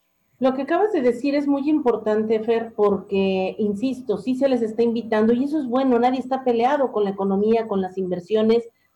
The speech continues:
Tenemos ya aquí, o este, eh, también un almacén de Mercado Libre, y el que tenga una planta o una base Amazon,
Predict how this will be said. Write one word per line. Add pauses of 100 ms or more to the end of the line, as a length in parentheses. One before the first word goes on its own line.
Tenemos
ya
aquí,
o
este,
eh,
también
un
almacén
de
Mercado
Libre, (220)
y
el
que
tenga
una
planta (220)
o
una
base (380)
Amazon,